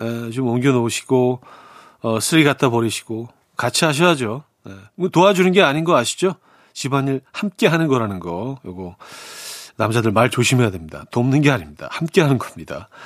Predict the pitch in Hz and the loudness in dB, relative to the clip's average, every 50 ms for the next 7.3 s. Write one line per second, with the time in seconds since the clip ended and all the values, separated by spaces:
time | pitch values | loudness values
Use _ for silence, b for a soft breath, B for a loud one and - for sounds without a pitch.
0 | B B B B B B B B B B - - - - 156 147 135 - - 190 | B B B B B B B B B B -20 -10 -2 0 2 2 2 2 2 2
1 | 180 180 160 - - - 151 170 160 135 117 123 147 147 135 135 B B B B | 4 2 2 0 0 2 2 2 2 2 2 2 2 2 2 0 B B B B
2 | B B B B B B B B B B B B B B B B B - 120 120 | B B B B B B B B B B B B B B B B B -8 -6 -6
3 | 117 120 127 - - 143 - - 190 165 180 175 - 196 190 185 175 - _ _ | -4 -4 -4 -4 -2 0 2 2 4 4 4 4 4 4 4 4 2 -2 _ _
4 | _ _ _ _ _ - - 185 185 165 135 147 131 156 170 170 143 143 135 - | _ _ _ _ _ -10 -6 -2 0 2 2 4 4 6 6 6 6 4 2 2
5 | - 160 151 147 131 135 139 135 131 143 151 151 151 147 143 - 160 143 - - | 2 2 2 2 0 0 -2 0 2 4 4 6 6 4 2 0 -2 -4 -4 -4
6 | 156 139 135 131 127 - 131 127 - 151 139 139 139 127 123 117 - 131 123 120 | -6 -4 -4 -4 -4 -4 -6 -4 -2 0 2 2 0 0 -2 -6 -4 -2 -2 -2
7 | 110 104 123 156 190 | -2 -2 -4 -6 -8